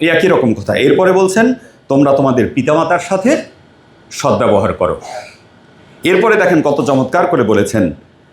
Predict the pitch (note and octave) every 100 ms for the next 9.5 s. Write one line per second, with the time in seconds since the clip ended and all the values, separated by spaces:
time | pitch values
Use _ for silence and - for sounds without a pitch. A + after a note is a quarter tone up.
0 | _ - - D3 D#3+ G3 G#3+ G#3+ - E3+
1 | G3+ F#3 D#3 E3+ B2+ B2+ D3+ F3+ F#3 C#3
2 | F3+ D#3+ B2 F#2+ D#2 - _ _ _ _
3 | _ E3+ F3+ G3+ G#3+ G#3+ - _ - C#3
4 | F3+ F3+ F3+ F3 F3 - F3 F3 G3+ -
5 | B2 D#3 C#3+ D#3+ F3 A3+ F#3 G3 E3+ F#3
6 | E3+ D#3 - C3 C3+ D#3 D3+ D#3+ F#3 F3
7 | F3+ F3 G#3 G3 G3 F3 E3+ D3+ B2+ A2
8 | E2+ D2+ - _ _ _ _ _ - D3+
9 | F3 D#3 C#3+ B2 -